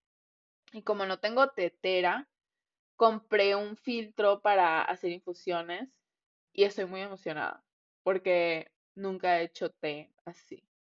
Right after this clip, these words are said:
de que como, ajá, ¿sí me entienden? Este, casi siempre los hago en, de que bolsita o de que en una olla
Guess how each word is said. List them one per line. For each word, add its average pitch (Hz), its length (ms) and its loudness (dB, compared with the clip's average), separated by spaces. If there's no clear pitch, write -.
de 175 260 -6
que 170 220 -4
como, 165 640 -4
ajá, 180 320 -4
¿sí 196 100 -12
me 190 100 -10
entienden? 190 420 -6
Este, 185 260 -2
casi 185 260 -2
siempre 190 260 -2
los 180 200 -2
hago 175 220 -2
en, 180 180 -12
de 170 100 -6
que - 240 -12
bolsita 208 760 -8
o 180 500 6
de 180 180 0
que 165 680 0
en 175 240 -10
una 170 300 -6
olla 180 640 0